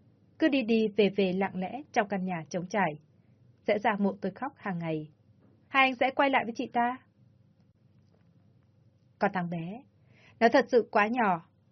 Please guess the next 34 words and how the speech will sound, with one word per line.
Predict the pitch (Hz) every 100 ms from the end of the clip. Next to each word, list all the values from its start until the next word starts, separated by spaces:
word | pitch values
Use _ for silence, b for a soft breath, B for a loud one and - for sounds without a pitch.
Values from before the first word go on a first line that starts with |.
| _ 208
nó | 180 196
thật | - 202 -
sự | 190
cần | 185 165
tôi. | 185 185 185 - _ _ _ _ _ _ _ _ _
Chị | - 220
ta | 208 208
bắt | 247
đầu | 226
nhìn | 196 196
tôi, | 180 214 214 202 -
cầm | 202 185
khẩu | 190
súng | 170 175
lên, | 196 202 202 196 - _ -
nhắm | 240 220
thẳng | 254 233 175
vào | 190 175 165
thằng | 170 170
bé. | 165 180 285 _ _ _ _ _ _ _ _ -
Tôi | 233
không | 247
chịu | 240 214
nổi, | 208 202 170 - _ _ _ _ -
không | 294 285
thể | 247 190
để | 196 196
con | 226
tôi | 214 202
chết. | 262 302 - _ _ _ _ -
Tôi | 226
giơ | 220 214 208
dao | 202
lên, | 202 202 196